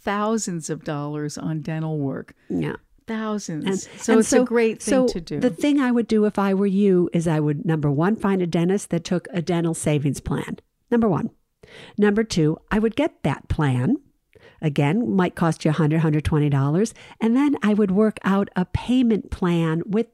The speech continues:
Speaker 2: that dentist so that over time you could pay them. So you might have to do it just little by little. Maybe you don't do the entire thing at once, but it is something that I do think you should do, 'cause I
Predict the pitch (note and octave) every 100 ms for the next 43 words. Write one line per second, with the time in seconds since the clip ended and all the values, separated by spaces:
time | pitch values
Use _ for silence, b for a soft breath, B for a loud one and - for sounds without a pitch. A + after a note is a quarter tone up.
0 | - F#3+ - C#3+ - G#3 B3 C4+ - -
1 | - - - _ _ _ _ B B B
2 | B - A3+ G#3+ A3 G#3+ - G#3 G#3+ A3
3 | A3 - - C4+ B3+ A3 G#3 b b E3+
4 | E3 G3 G3+ - - F#3 F3+ F3+ - -
5 | - F3 E3+ D#3+ - F#3+ C#3 C3 B2+ -
6 | F3 _ b b b b - A3+ A3+ A3+
7 | B3 A#3+ B3 A#3+ G#3+ B3 A3+ - F#3 -
8 | F#3+ G#3+ G#3 G3 F#3 F#3 A3 G3 F#3 F#3
9 | G3 F#3+ F#3 F3+ G3+ F#3+ F3+ F3+ F3 F3+
10 | F3 - F3+ F3 - F#3 F#3+ E3 - -
11 | _ _ _ F#3+ F3+ - G3 G3 A3+ -
12 | G3+ G3+ G3 F3 E3+ E3 D#3+ F3+ F3 F3+
13 | E3 F3 - D#3+ F3+ F3 - D#3+ D#3+ E3
14 | E3+